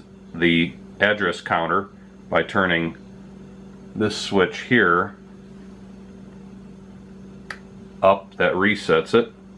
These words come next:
and then put this switch in read-only mode so we don't inadvertently screw something up with memory, and then take this switch down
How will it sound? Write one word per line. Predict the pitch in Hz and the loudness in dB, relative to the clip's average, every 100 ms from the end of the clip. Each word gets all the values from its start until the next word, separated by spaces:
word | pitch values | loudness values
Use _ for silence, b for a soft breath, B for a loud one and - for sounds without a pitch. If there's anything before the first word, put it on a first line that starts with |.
| - - - - - - - - - - - - - - - - | -20 -20 -20 -20 -20 -20 -20 -20 -20 -20 -20 -20 -20 -20 -12 -2
and | 85 | 2
then | 87 87 85 - - - - - | 4 4 2 -2 -14 -20 -10 -2
put | 110 - 87 | -2 -2 -2
this | 92 104 | 2 2
switch | - - 95 90 - - | -2 -4 0 0 0 -8
in | 95 90 87 85 - | -2 0 0 -2 -6
read-only | 90 98 101 90 107 110 90 | -2 2 6 6 6 4 0
mode | 82 78 82 85 | 0 2 2 0
so | - | 0
we | 85 | 2
don't | 85 87 90 | 2 2 0
inadvertently | 87 80 90 87 87 85 | -2 2 2 2 0 -2
screw | 82 - 90 87 | -2 -4 -2 0
something | 98 87 87 85 | 0 -2 0 -2
up | 82 | 0
with | 82 | -2
memory, | 85 95 82 76 90 - - - - B B B B B B B - | 0 0 0 -4 -4 -8 -20 -20 -20 B B B B B B B -8
and | 85 90 | -2 2
then | 90 | 2
take | - 90 - | 4 2 2
this | 95 - | -4 -2
switch | - 90 - - | 0 0 2 2
down | 85 82 82 | 2 2 -2